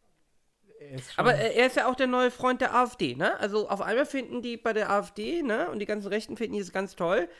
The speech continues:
Speaker 2: weil er geile Leaks ankündigt.
Speaker 1: Ja, natürlich. Aber das ist ja, gut, deswegen, das war auch der, äh, Grund des Konfliktes mit dem Böhner-, Böhmermann irgendwie, weil Böhmermann gesagt hat, hier Martin Sellner,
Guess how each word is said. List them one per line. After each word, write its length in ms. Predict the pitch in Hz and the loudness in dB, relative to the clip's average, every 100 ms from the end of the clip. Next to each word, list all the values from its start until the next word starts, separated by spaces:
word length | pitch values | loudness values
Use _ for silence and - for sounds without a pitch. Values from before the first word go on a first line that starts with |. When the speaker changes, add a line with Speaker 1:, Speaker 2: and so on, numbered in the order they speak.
| - - - | -20 -20 -12
Speaker 2:
weil 140 | - 170 | -2 0
er 100 | 185 | 2
geile 240 | 180 185 | 2 2
Leaks 280 | 180 247 - | 0 -4 -6
ankündigt. 600 | - 165 170 156 202 330 | -4 -4 -4 -2 -2 -2
Speaker 1:
Ja, 80 | 139 | -4
natürlich. 580 | 147 147 196 151 113 - | -4 -2 -2 -4 -6 -8
Aber 120 | 135 | -6
das 180 | 143 170 | -4 -6
ist 140 | 170 | -6
ja, 180 | 160 156 - - | -4 -4 -6 -8
gut, 240 | - 165 160 | -2 -2 -2
deswegen, 340 | 156 175 165 | -4 -2 -4
das 160 | 156 - | -4 -2
war 100 | 147 | -2
auch 160 | 156 | -2
der, 260 | 160 151 147 | -4 -6 -6
äh, 200 | 135 156 | -8 -8
Grund 300 | - 151 180 | -6 -6 -6
des 140 | 170 - | -8 -8
Konfliktes 640 | 151 - 160 160 139 - | -10 -8 -10 -8 -12 -10
mit 100 | 143 | -8
dem 160 | 135 131 | -8 -6
Böhner-, 320 | 135 147 139 | -6 -6 -8
Böhmermann 580 | 123 147 165 165 156 131 | -6 -4 -2 -2 -4 -6
irgendwie, 380 | 139 151 135 | -8 -6 -8
weil 160 | 127 127 | -6 -6
Böhmermann 460 | 131 135 131 127 127 | -6 -6 -6 -6 -8
gesagt 320 | 127 135 - | -8 -10 -10
hat, 140 | 127 | -10
hier 200 | - 131 | -8 -6
Martin 380 | 131 131 135 139 | -6 -6 -6 -8
Sellner, 460 | 127 135 151 151 | -6 -4 -4 -4